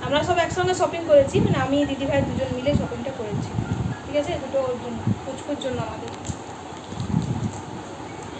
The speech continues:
এটা নিয়েছি দুষ্টু,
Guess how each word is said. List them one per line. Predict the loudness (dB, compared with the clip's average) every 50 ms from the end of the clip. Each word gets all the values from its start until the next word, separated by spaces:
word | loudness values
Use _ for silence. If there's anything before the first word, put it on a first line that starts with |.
| -10 -10 -10 -10 -10 -8 -8 -10 -10 -10 -12 -12 -12 -12 -12 -12 -12 -12 -10 -10 -8 -6 -4 -6 -6 -6 -6 -10 -10 -8 -4 -4 -2 -2 -2 -4 -6 -8 -8 -10 -12 -8 -2 -2
এটা | 0 0 2 0
নিয়েছি | 0 0 -2 -2 -4 -4
দুষ্টু, | -2 -2 -4 -4 -4 -2 0 2 2